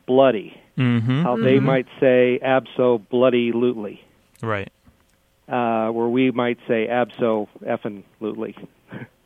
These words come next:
Speaker 3: Right.
Speaker 1: Uh, another was, uh, oddly enough, a character on The Simpsons, Ned Flanders, will say, like, diddly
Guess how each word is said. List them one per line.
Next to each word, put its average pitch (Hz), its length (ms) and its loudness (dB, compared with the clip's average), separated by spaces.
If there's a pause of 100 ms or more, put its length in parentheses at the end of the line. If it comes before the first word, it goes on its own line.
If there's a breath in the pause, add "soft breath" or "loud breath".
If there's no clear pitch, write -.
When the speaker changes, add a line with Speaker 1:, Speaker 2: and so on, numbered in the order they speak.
(120)
Speaker 3:
Right. 185 400 -4
Speaker 1:
Uh, 120 360 -2 (140)
another 156 500 4
was, 131 440 2
uh, 120 160 0 (160)
oddly 131 320 -2
enough, 120 300 -2 (580 soft breath)
a 120 200 -4
character 151 500 0
on 123 100 0
The 107 80 -8 (120)
Simpsons, 135 500 -2 (120)
Ned 120 300 -2 (120)
Flanders, 120 540 -4 (280)
will 117 260 -6
say, 113 400 -2 (360 soft breath)
like, 113 200 -4 (200)
diddly 120 720 0